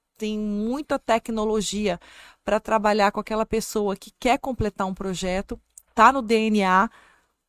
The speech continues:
no meu ali da, aqui de Manaus, e também a gente vê que lá em São Paulo também, entendeu? Tem muitos arquitetos preocupados com isso. E então eu vou lá e, e já tem um ano que eu crio a coleção todinha junto com a minha equipe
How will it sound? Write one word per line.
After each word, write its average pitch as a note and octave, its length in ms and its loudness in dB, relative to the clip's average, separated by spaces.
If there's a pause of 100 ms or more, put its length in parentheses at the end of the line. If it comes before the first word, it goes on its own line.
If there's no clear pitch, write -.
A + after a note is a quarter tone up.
(200)
no B3+ 200 0
meu B3 400 6
ali A#3 260 4
da, G3+ 280 0
aqui B3+ 260 -2
de D4 100 -4
Manaus, A3 540 0
e A#3 80 -8
também G#3+ 420 -4
a A3 40 -4
gente G#3+ 260 -8
vê G3+ 320 -4
que G3 500 -8
lá F#3+ 160 0
em A3 40 -4
São G3+ 200 -8
Paulo F#3 540 0
também, G#3+ 560 -4
entendeu? G3 480 -6
Tem G3+ 160 -6
muitos G#3 340 -6
arquitetos G3+ 520 -6
preocupados A3+ 720 2
com F#3+ 220 -8
isso. G3 400 -8 (580)
E G#3 380 -6
então G#3+ 300 -6
eu A3+ 80 -6
vou G#3+ 180 -10
lá A3 280 0 (280)
e, C4 340 -4
e B3+ 40 -4
já C4 120 0
tem C#4 220 -6
um D#4+ 160 -6
ano D4+ 240 -2
que D4+ 100 -4
eu C4 80 0
crio C4+ 300 -2
a C4 60 2
coleção A#3+ 500 -2
todinha B3 480 -4
junto A3+ 260 -6
com C#4+ 60 -6
a B3+ 40 -2
minha A3+ 140 -2
equipe A3 540 -6